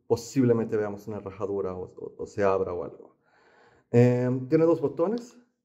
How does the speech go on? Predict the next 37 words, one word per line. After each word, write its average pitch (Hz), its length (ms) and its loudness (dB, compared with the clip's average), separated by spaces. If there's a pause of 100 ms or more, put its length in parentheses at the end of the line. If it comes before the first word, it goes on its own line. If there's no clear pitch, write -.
el 123 100 -8
botón 120 300 -4
del 113 140 -2
centro, 180 560 0 (520)
el 104 120 -2
botón 107 260 -4
de 110 80 -2
arriba. 135 420 -4 (760)
Tenemos 117 380 2
el, 110 300 2
el 117 80 -4
botón 117 280 0
de 120 80 6
arriba 113 320 0
es 113 120 -14
el, 107 240 -4
el 107 80 -4
indicador 101 840 0 (840)
de 98 560 4
la 104 120 0
batería. 110 580 -2 (480)
Si - 160 -2
está 127 240 6
rojo 160 340 4
es 151 100 0
porque 123 300 -6
ya 117 140 4
necesitas 113 300 -6
cargarlo, 170 440 2
si - 120 -14
está - 240 -6
verde 110 240 0
es 113 80 -10
porque - 260 -14
ya 104 100 -6
está 131 200 -10
bien, 190 360 -2